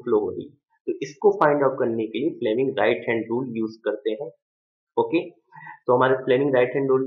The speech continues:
क्या है? Stretch our right hand palm in such a way that thumb, forefinger and this middle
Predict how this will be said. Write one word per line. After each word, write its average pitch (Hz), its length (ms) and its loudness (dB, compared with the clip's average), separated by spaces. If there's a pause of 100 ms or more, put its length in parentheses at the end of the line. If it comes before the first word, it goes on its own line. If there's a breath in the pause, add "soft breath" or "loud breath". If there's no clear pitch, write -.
(100)
क्या 135 140 2
है? 147 80 -2 (1300 soft breath)
Stretch 151 500 -2 (220)
our 113 240 2
right 127 300 2
hand 151 140 0 (640)
palm 143 260 6
in 127 160 -2
such 143 240 0
a - 80 0
way 165 100 2 (440)
that 104 120 0 (140)
thumb, 143 260 4 (300)
forefinger 147 680 6 (480)
and 120 120 0 (120)
this 120 160 0 (920)
middle 135 280 2